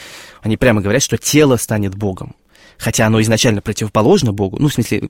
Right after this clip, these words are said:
э, не в смысле, что оно ему оппозиционно, а в смысле, что это максимально не Бог. Все телесное, и это удивительность творения Божьего. Он создал ангелов, это не так удивительно, ангелы похожи на Бога. А он и создал что-то противоположное себе, и тоже благое. Вот ш-, как бы чем можно еще любоваться, говорит Григорий Богослов.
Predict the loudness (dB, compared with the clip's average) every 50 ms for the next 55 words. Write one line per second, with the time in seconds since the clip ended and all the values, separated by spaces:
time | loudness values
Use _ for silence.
0 | _ -10 -8 -8 -6 -6 -6 -6 -4 -2 -2 -2 -2 -4 -4 -2 0 0 0 -2
1 | -2 -2 -4 -4 -4 -4 -4 -2 0 0 0 -2 -6 -10 -16 _ _ -20 -20 -20
2 | -20 -14 -10 -6 -4 -4 -4 -4 -2 -4 -4 -2 -2 -2 -2 0 0 2 4 4
3 | 4 4 4 4 2 2 2 0 -2 -2 -2 -2 -4 -2 -2 0 0 0 0 0
4 | -2 -6 -8 -10 -10 _ _ -20 -20 -20 -20 _ _ -4 -4 -2 0 0 -2 0
5 | 2 2 2 2 0 -4 -6 -6 _ -8 -2 0 2 2 2 2 0 0 -2 -2
6 | -2 -2 -4 -2 0 0 0 0 0 -2 0 2 2 2 4 2 2 2 0 0
7 | 2 2 0 2 0 0 0 0 0 0 0 0 0 2 2 2 2 2 0 0
8 | 0 -2 2 2 0 0 2 -2 -2 -2 -2 -2 -4 -4 -6 -14 -20 _ _ _
9 | -20 -20 -20 -20 -20 -20 -20 -20 -10 -6 -2 0 0 0 0 -2 -4 -4 -4 -6
10 | -4 -4 -6 -6 -6 -10 _ -6 -6 -4 -2 -4 -6 -2 -2 0 2 4 2 2
11 | 0 -6 -8 -8 -6 -6 -6 -4 0 2 2 2 2 -2 -2 -2 -2 -2 -2 -4
12 | 0 0 -2 -2 -2 -12 _ _ -18 -18 -18 _ _ _ _ _ -4 -4 -2 -2
13 | -2 -2 -2 0 0 0 0 0 0 -2 0 2 0 2 2 2 2 2 0 -2
14 | -2 -4 -4 -4 -2 -4 -2 -2 -4 -4 -4 -4 -4 -4 -4 -4 -6 -8 -10